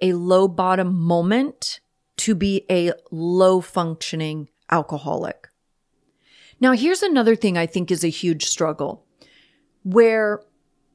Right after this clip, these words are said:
people that have a good, powerful, low bottom moment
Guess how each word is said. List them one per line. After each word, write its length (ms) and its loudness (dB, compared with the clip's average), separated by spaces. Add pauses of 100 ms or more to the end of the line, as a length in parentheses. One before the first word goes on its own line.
(640)
people 720 0
that 280 2
have 600 0 (120)
a 200 4
good, 600 2
powerful, 920 0
low 280 4
bottom 480 2
moment 720 -2